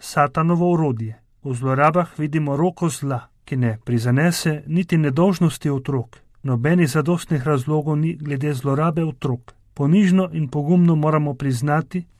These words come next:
da smo pred skrivnostjo zla, ki se je zneslo nad najslabotnejšimi,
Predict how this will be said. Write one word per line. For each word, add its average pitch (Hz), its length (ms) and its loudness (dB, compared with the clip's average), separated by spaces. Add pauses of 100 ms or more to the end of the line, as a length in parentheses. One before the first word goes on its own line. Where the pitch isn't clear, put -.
(120)
da 139 80 -8
smo 147 200 -2
pred 139 240 -4
skrivnostjo 156 680 0
zla, 131 300 0 (220)
ki 135 120 -4
se 135 140 -2
je 123 100 4
zneslo 120 560 0 (100)
nad 151 320 -4
najslabotnejšimi, 151 1120 -2